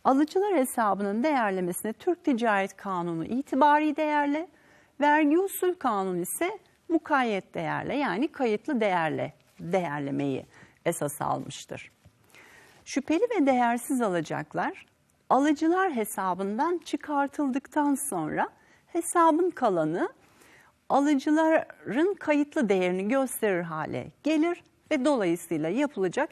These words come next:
herhangi bir muhasebe içi envanter kaydı yoktur. Hesabın borç kalanı bilançoda raporlanacak olan büyüklüğü gösterir.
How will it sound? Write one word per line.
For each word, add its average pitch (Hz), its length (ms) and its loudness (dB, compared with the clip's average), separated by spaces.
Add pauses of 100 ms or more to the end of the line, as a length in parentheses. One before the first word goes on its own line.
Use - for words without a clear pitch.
herhangi 254 580 -2
bir 180 60 -4
muhasebe 226 580 -2
içi - 160 -8
envanter 170 640 -4
kaydı 202 460 -2 (420)
yoktur. - 600 -4 (1040)
Hesabın 320 720 0
borç 381 360 2
kalanı 196 520 -2 (240)
bilançoda 294 640 4
raporlanacak 196 800 -2
olan 294 380 0
büyüklüğü 214 600 0 (340)
gösterir. - 720 -4